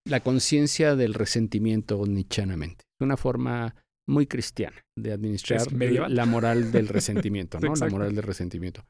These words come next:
Speaker 1: Es decir, de administrar la culpa nietzscheanamente en los siervos. Administrar la culpa de los siervos.
Speaker 2: Cada vez que no utilicé un popote y que yo me sentía súper bien, era una mamada. Lo hice
Speaker 1: Claro.
Speaker 2: nomás para que otras personas me vieran bien, para
Speaker 1: O
Speaker 2: sentirme
Speaker 1: para yo
Speaker 2: mejor.
Speaker 1: sentir,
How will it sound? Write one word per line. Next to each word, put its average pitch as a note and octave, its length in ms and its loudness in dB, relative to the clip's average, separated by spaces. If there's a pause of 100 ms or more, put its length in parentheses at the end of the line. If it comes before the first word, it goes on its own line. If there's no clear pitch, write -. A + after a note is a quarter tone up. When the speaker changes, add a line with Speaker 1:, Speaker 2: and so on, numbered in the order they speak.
(100)
Speaker 1:
Es C#3 120 2
decir, C3+ 240 4
de B2+ 100 2
administrar A2 460 0
la C3 100 0
culpa A#2+ 500 0 (480)
nietzscheanamente A#2 640 2 (100)
en G#2 120 0
los G2 120 0
siervos. - 380 2 (340)
Administrar G#2+ 400 2
la B2+ 160 2 (200)
culpa C3 360 4
de A2+ 80 2
los F#2 160 0
siervos. - 760 -2 (440)
Speaker 2:
Cada D#3 200 2
vez D#3+ 160 2
que C#3+ 140 2
no B2+ 160 4
utilicé B2 420 -2
un C3 140 -2
popote C3 560 -6 (180)
y A#2+ 80 -8
que G#2+ 160 -2
yo A2+ 120 -4
me B2+ 80 -4
sentía A#2+ 360 -4
súper G#2+ 320 -6
bien, C3+ 300 -2 (240)
era C3 220 -6
una A#2 200 -2
mamada. - 460 -10
Lo A2 140 0
hice C3 200 -2
Speaker 1:
Claro. B2+ 120 2
Speaker 2:
nomás B2 260 2
para A#2+ 180 0
que - 120 -4
otras C3+ 200 -2
personas A#2+ 400 -4
me A2 140 -4
vieran A2+ 480 0
bien, D3 340 -2
para A2+ 160 -2
Speaker 1:
O A2+ 40 -4
Speaker 2:
sentirme D3 300 4
Speaker 1:
para D3+ 180 10
yo D3 100 6
Speaker 2:
mejor. G3+ 300 8
Speaker 1:
sentir, F3 160 2